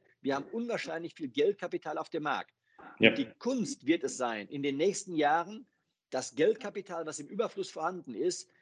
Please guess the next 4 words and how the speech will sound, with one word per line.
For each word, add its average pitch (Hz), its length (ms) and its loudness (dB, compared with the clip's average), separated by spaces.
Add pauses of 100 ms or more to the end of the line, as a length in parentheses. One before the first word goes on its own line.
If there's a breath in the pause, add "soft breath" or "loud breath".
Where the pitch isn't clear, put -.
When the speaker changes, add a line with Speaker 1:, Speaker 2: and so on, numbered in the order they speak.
Speaker 1:
wieder 185 380 4
in 151 320 -10 (140)
Sozialkapital 185 1400 -2 (560)
und 214 500 4